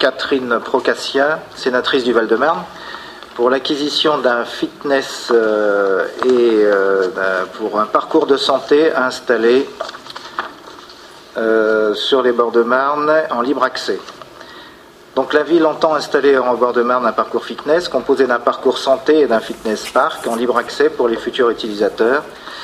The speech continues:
Parcours fitness constitué d'un parcours bois et d'un projet fitness, euh, parc acier.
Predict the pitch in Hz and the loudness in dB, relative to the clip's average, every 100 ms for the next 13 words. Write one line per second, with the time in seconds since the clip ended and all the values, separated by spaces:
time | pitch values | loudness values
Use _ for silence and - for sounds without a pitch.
0 | - - - - - - - - 151 - | -12 -10 -12 -14 -18 -20 -12 -2 0 2
1 | 156 151 147 160 151 135 127 135 143 139 | 0 0 0 0 0 -4 -6 -4 0 2
2 | 127 - 131 - 135 120 120 147 214 - | 2 0 -2 0 -2 0 2 2 2 -4
3 | - - - - - 139 139 135 123 127 | -16 -20 -20 -20 -2 2 4 4 2 2
4 | 123 123 117 - 131 127 151 - 123 123 | 2 0 0 0 2 4 2 0 -4 0
5 | 135 - 117 110 107 104 113 - 101 - | 0 2 2 2 0 0 -2 0 -2 -2
6 | 107 135 | 0 0